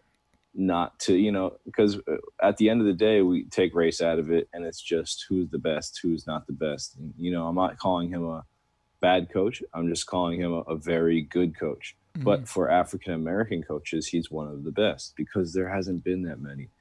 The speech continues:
Speaker 1: And that's the whole point, is that I think he was a phenomenal coach because he was the type of coach, just like Doc Rivers is,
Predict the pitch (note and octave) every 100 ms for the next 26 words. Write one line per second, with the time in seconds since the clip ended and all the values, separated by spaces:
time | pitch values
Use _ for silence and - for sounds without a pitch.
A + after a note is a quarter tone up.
0 | _ _ F#2 A2 G#2 G#2+ G2 F2 G2 F2+
1 | E2 F2 E2+ - _ _ _ _ _ _
2 | _ - G2 F#2+ G#2+ G2 G2+ F#2+ F2 -
3 | F2+ F#2 G2+ G2+ G2 G#2+ G#2 G2+ G2 -
4 | G#2+ G#2+ G2 - - - A2+ A2 G2 G2
5 | - A#2 B2 A2+ B2 A#2+ A#2+ - - _
6 | _ - A#2+ - G#2+ F2 G2+ F#2+ - F#2+
7 | G#2 G#2+ A#2 A#2